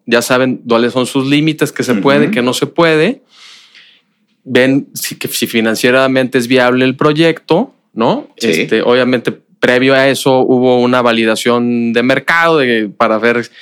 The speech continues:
Speaker 1: si va a ser vivienda, si va a ser
Speaker 2: Ujú.
Speaker 1: mixto, hotel, comercial, este, oficinas, etcétera, ¿no?
Speaker 2: Sí.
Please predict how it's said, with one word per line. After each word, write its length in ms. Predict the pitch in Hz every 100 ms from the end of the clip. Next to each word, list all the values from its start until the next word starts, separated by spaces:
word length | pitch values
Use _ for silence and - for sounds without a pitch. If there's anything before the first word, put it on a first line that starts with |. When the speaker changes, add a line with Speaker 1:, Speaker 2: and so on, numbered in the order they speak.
| - -
Speaker 1:
si 160 | - 110
va 100 | 120
a 40 |
ser 200 | 117 117
vivienda, 540 | 117 120 147 170 156
si 140 | 120 117
va 100 | 117
a 40 |
ser 200 | 110 113
Speaker 2:
Ujú. 80 | 104
Speaker 1:
mixto, 600 | 110 139 147 127 110 107 - 85 -
hotel, 640 | 104 113 - 139 139 123 110
comercial, 840 | - 101 107 - 147 135 123 120
este, 340 | - 117 - 110
oficinas, 760 | - 107 151 160 143 113 101
etcétera, 720 | - - - - 120 - 101 104
¿no? 120 | 156
Speaker 2:
Sí. 200 | 95 -